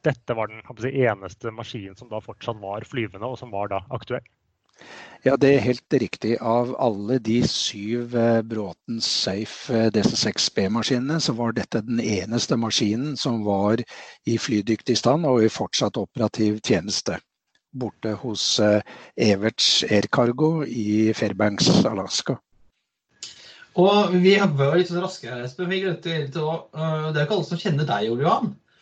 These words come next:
Speaker 3: Men du har jo en, en, eh, lang og broket fortid innen norsk luftfart.
Speaker 2: Ja,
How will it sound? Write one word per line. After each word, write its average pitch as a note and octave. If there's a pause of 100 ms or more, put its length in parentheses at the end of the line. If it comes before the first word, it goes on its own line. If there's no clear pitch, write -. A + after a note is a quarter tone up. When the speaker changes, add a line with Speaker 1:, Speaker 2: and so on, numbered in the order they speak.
(160)
Speaker 3:
Men F3
du F3
har C#3+
jo E3
en, F3
en, E3
eh, D#3+
lang C#3
og E3+
broket D#3+
fortid B2+
innen B2
norsk B2
luftfart. - (1200)
Speaker 2:
Ja, C#3